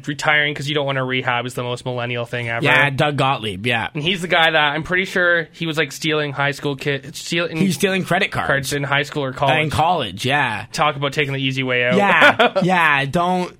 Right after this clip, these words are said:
Speaker 2: yeah, that was, that was a bad take, I think, but it might have just been a take to get his, his, his, uh, name in people's mouths, if you will. But
Speaker 1: Yeah, and, and if you've never lacerated an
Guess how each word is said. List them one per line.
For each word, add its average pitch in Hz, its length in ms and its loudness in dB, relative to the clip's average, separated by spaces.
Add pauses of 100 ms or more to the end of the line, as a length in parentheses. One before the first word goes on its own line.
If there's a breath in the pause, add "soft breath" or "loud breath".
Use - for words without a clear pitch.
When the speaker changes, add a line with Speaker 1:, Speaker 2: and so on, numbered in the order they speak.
Speaker 2:
yeah, 151 280 0
that 170 180 2
was, 214 140 0
that 208 160 0
was 254 100 0
a 226 80 2
bad 143 400 2
take, 139 240 -2
I 160 100 0
think, 170 200 -4
but 143 260 0
it 196 120 -2
might 214 180 0
have 160 140 -6
just 131 180 -6
been 123 100 -2
a 123 60 -4
take 131 240 -2
to 139 80 0
get 123 120 -2
his, 123 220 -8
his, 127 380 -4 (800 loud breath)
his, 127 260 -2
uh, 117 500 -6 (360)
name 135 240 2
in 123 100 -2
people's 127 300 -4
mouths, 131 340 -4
if 131 100 -4
you 143 140 0
will. 190 340 -2
But 143 120 -2
Speaker 1:
Yeah, 131 220 0
and, 160 260 2
and 220 100 4
if 196 160 0
you've 202 200 -4
never 233 360 2
lacerated 170 720 0
an 139 160 -14